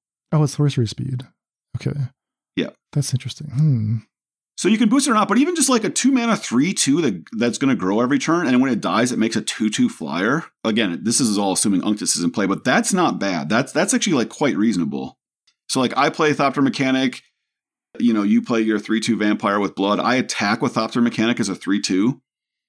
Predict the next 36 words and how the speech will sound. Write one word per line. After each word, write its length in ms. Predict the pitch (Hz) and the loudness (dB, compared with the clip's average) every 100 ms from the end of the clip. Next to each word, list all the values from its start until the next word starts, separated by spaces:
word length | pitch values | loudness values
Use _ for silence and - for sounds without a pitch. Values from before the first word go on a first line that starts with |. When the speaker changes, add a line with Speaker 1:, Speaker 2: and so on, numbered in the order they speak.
| _ _ _ _ _ _ | _ _ _ _ _ _
Speaker 2:
Like, 300 | 127 131 127 - - | -2 0 -2 -10 -8
I'm 140 | - 170 | 0 2
actually 200 | 285 330 | 2 2
winning 220 | 117 143 | 2 2
the 100 | 151 | 2
race 280 | 101 107 143 | 0 2 0
by 140 | 104 98 | -2 -8
a 80 | 90 | -10
ton 360 | - - 110 | -8 -2 0
against 240 | 90 82 80 | 0 -2 -2
Red 120 | 78 | -2
Black. 180 | 80 80 | -2 -2
They 100 | 107 | -2
have 260 | 107 117 117 | -2 -2 -2
to 60 | |
kill 200 | 120 110 | -4 -4
Unctus 380 | 98 98 123 120 | -4 -2 -2 -2
or 40 | |
they 80 | 95 | -2
have 160 | 98 95 | -2 -4
to 80 | 107 | -4
kill 180 | 98 | -4
this 240 | 85 90 - | -2 -2 -2
thing. 300 | 117 123 156 _ _ _ _ _ _ _ _ _ | 0 0 -2 _ _ _ _ _ _ _ _ _
So 160 | - 160 | -2 0
that, 180 | 135 131 | 0 0
that's, 240 | 180 208 | 0 0
that's 200 | - 196 | 0 -2
kind 220 | - 285 | 2 2
of 40 | 220 | 2
an 100 | - | 0
avenue 340 | 113 120 117 | 0 2 2
I 40 | 104 | 2
wanna 220 | 104 95 | 0 0
explore, 500 | 87 - 95 92 90 | -4 -4 0 0 2
and, 200 | 87 - | 0 -2